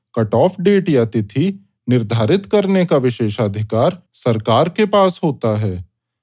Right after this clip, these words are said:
हालांकि यह ध्यान रखने योग्य है कि पेंशन भोगियों के एक समरूप वर्ग को दो समूहों में विभाजित करने और बाद में उनसे अलग-अलग व्यवहार करने के उद्देश्य से कट ऑफ डेट या तिथि को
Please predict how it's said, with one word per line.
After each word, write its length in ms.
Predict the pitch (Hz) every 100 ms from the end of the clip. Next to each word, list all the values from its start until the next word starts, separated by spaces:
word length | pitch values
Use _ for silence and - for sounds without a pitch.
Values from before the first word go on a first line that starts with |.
| -
हालांकि 320 | 127 151 151
यह 260 | 180 143 202
ध्यान 340 | 202 220 214
रखने 420 | 196 180 - 156
योग्य 360 | 131 110 104 113
है 180 | 110 98
कि 260 | 95 143 202 - _ _ _
पेंशन 420 | 127 117 - 220
भोगियों 460 | 202 202 180 196 190
के 220 | 190 170
एक 100 | 151
समरूप 520 | - 131 123 123 113 - -
वर्ग 220 | 107 101 - -
को 300 | 131 196 - _ _ 113
दो 200 | 147 208
समूहों 500 | 202 175 170 160 160
में 140 | 151
विभाजित 580 | 127 110 123 107 113 104
करने 480 | 113 101 104 156 202 - _ _ -
और 160 | 135
बाद 440 | 127 107 113 165 196
में 100 | 220
उनसे 360 | 214 208 214
अलग-अलग 520 | 196 190 175 175 165
व्यवहार 420 | 156 165 135 131 123
करने 420 | 123 110 110 110
के 120 | 120
उद्देश्य 640 | 107 98 101 101 98 -
से 280 | 98 131 185 196 _ _ -
कट 140 | 107
ऑफ 240 | 139 202 208
डेट 260 | 190 202 170
या 140 | 143
तिथि 420 | 120 120 98 117 101
को 360 | 120 170 202